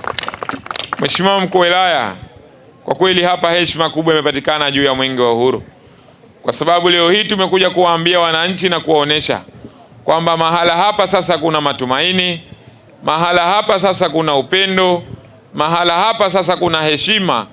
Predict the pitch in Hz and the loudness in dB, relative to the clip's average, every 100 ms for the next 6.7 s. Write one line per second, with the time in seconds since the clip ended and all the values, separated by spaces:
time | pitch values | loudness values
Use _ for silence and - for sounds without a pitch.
0 | - - - - 147 160 180 180 175 170 | -18 -20 -10 -2 -2 2 2 2 2 2
1 | 165 170 170 - 160 202 208 208 190 165 | 2 2 2 0 0 2 2 2 2 0
2 | 175 165 175 165 165 151 151 151 156 151 | 0 2 2 2 2 2 0 2 2 2
3 | 143 135 143 185 180 175 165 - - - | 2 2 2 2 2 0 -2 -8 -20 -20
4 | - - 180 180 165 165 165 160 147 160 | -18 -2 0 0 -2 -2 0 0 2 2
5 | 196 202 190 180 170 170 160 156 151 143 | 2 0 0 0 2 2 0 0 -2 0
6 | 147 143 175 202 160 120 101 | -2 0 2 2 2 0 -4